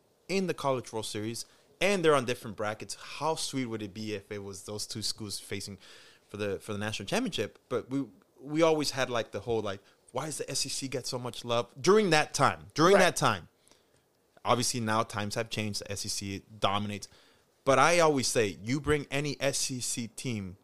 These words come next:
Speaker 1: to us when I was in, when we were in school, they ain't beating us because
Speaker 2: No.
Speaker 1: we could pitch with the best of 'em.
Speaker 2: Yeah.
Speaker 1: And, and, and it showed game one in the College World Series. South Carolina's coming in with the big boppers, Landon Powell and, uh, Steve Tollison. I still remember some of the names.
Speaker 2: <laughs>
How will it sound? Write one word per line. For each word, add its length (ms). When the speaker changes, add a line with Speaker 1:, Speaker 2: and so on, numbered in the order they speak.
Speaker 1:
to 200
us 480
when 160
I 80
was 220
in, 80
when 240
we 100
were 100
in 100
school, 440
they 140
ain't 180
beating 300
us 260
because 300
Speaker 2:
No. 40
Speaker 1:
we 80
could 280
pitch 240
with 100
the 60
best 320
of 100
'em. 80
Speaker 2:
Yeah. 100
Speaker 1:
And, 160
and, 220
and 180
it 80
showed 420
game 240
one 240
in 80
the 80
College 300
World 140
Series. 260
South 260
Carolina's 480
coming 320
in 160
with 120
the 40
big 320
boppers, 640
Landon 360
Powell 640
and, 240
uh, 200
Steve 340
Tollison. 580
I 60
still 220
remember 180
some 160
of 60
the 60
names. 320
Speaker 2:
<laughs> 40